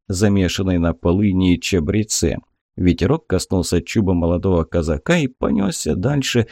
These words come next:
по другую сторону реки Марты, где начинались степные раздолья. Пробежался волнами по седому ковылю и скрылся за дальними курганами, безмолвными свидетелями цивилизации скифов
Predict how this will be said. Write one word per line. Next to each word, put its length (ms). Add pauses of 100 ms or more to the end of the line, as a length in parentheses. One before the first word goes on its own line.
(300)
по 100
другую 500
сторону 500
реки 320
Марты, 500
где 180
начинались 640
степные 800
раздолья. 800 (580)
Пробежался 640
волнами 500
по 160
седому 480
ковылю 800 (160)
и 140
скрылся 640
за 160
дальними 520
курганами, 920 (200)
безмолвными 840
свидетелями 800
цивилизации 960
скифов 760